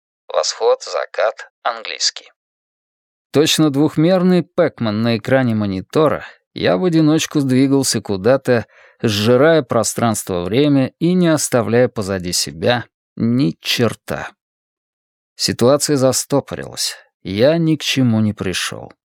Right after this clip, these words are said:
Сценарий, по которому всё двигалось до сих пор — вдруг расслоился на множество побочных линий. А основная, которая могла бы связать меня с Кики,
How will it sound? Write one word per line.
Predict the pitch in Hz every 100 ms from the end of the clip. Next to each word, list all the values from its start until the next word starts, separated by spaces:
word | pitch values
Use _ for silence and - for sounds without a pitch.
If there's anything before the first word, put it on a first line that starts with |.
| _ _ _
Сценарий, | - - 110 110 123 127
по | 117 110
которому | 110 123 123 117
всё | 107 - 117
двигалось | 110 120 120 117 104
до | 110
сих | - 107
пор — | - 143 120 _ - - _
вдруг | 107 110 110 147 170
расслоился | 165 156 - 156 170 180 - 90
на | 87
множество | 87 123 127 123 - 120
побочных | 117 113 123 - 117 -
линий. | 135 113 71 - _ _ _ _ _ _ _
А | - 104
основная, | - 131 131 160 185 87 - _ -
которая | - - 123
могла | 120 123 123 139
бы | 113
связать | - 117 113 135 -
меня | 113 131
с | - -
Кики, | 90 - 170 156